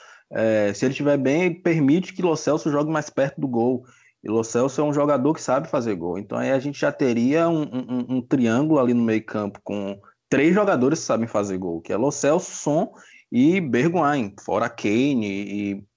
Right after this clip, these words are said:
enfim, com os dois pontas podendo servir de backup enquanto Kane tiver o, um dos seus seis meses lesionado. É, de fato tem potencial, essa temporada foi muito caótica, não sei até que ponto dá pra tirar ela como parâmetro,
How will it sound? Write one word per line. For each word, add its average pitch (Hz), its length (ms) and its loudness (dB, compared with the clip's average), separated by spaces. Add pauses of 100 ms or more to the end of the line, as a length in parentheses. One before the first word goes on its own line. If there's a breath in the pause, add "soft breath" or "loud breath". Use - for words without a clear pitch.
(120)
enfim, 110 360 -4
com 131 100 -2
os 123 100 2
dois 123 220 2
pontas 135 420 -4
podendo 147 440 0
servir 147 680 0
de 127 100 0
backup 143 600 0
enquanto 143 340 -4
Kane 139 240 0
tiver 135 380 0
o, 151 320 2
um 131 260 0
dos 165 180 2
seus 143 200 0
seis 135 200 2
meses 113 260 2
lesionado. 143 680 0 (160)
É, 104 160 -2
de 165 100 2
fato 180 220 0
tem 214 100 0
potencial, 175 600 0
essa 160 160 -4
temporada 139 600 0
foi 127 200 -4
muito 127 260 -2
caótica, 113 800 0 (200)
não 107 220 -2
sei 117 520 4
até 113 220 -2
que 123 120 -10
ponto 120 280 -6
dá 135 120 0
pra 135 160 0
tirar 123 240 0
ela 113 200 2
como 117 320 -4
parâmetro, 117 840 -2